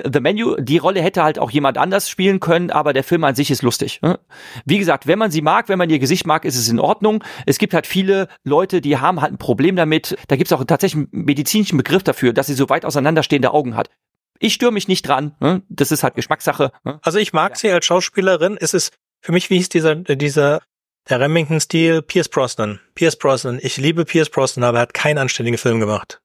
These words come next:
Speaker 1: In seinem Leben nicht. Und
Speaker 2: Ja, als Bond war er auch schlecht.
Speaker 1: Ja, aber ich mag ihn als, ich, ich finde, er sieht, ge-, sieht gut aus und ich, ich mochte, ich liebte ihn in, in, in Remington Steel, da war ich halt kleiner Junge.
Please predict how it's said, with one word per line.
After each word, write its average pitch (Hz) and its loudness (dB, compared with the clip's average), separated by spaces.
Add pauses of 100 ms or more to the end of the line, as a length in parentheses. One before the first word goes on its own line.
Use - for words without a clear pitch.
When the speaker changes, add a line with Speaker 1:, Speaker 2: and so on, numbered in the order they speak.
Speaker 1:
In 127 -2
seinem 117 2
Leben 117 0
nicht. 104 -10 (680)
Und 127 0
Speaker 2:
Ja, 131 -6
als 139 -4
Bond 147 0
war 147 2
er 123 0
auch 123 0
schlecht. - -2
Speaker 1:
Ja, 135 0 (200)
aber 165 2
ich 165 -4
mag 185 2
ihn 175 2
als, 160 0
ich, - -2
ich - -8
finde, 160 0
er - 2
sieht, 127 -2 (220)
ge-, 127 -4
sieht 143 -2
gut 202 2
aus 180 2
und 151 0
ich, 131 -2
ich - -4
mochte, - -4
ich - -8
liebte 156 0
ihn 139 0
in, 123 -4
in, 123 -2 (640)
in 120 0
Remington 127 0
Steel, 131 0
da 117 0
war 104 0
ich 95 -4
halt 104 -4
kleiner 95 -8
Junge. 95 -10